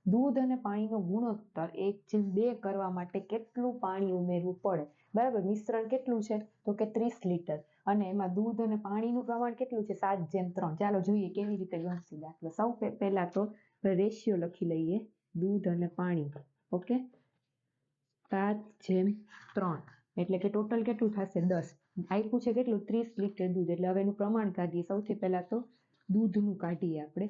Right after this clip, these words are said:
સાતના છેદમાં દસ ગુણ્યા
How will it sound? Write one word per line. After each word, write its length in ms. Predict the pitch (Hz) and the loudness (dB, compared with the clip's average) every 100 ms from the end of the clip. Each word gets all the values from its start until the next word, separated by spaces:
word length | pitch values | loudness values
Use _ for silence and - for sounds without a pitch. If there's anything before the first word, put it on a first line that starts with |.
| - _ _ - | -6 _ _ -2
સાતના 440 | 190 196 214 214 | -2 0 2 2
છેદમાં 520 | 208 180 160 165 175 - _ _ | 0 -2 -2 -2 -2 -6 _ _
દસ 400 | 170 180 202 208 208 _ _ _ _ - | -2 0 0 -2 -6 _ _ _ _ -4
ગુણ્યા 400 | 170 170 170 | -2 0 -2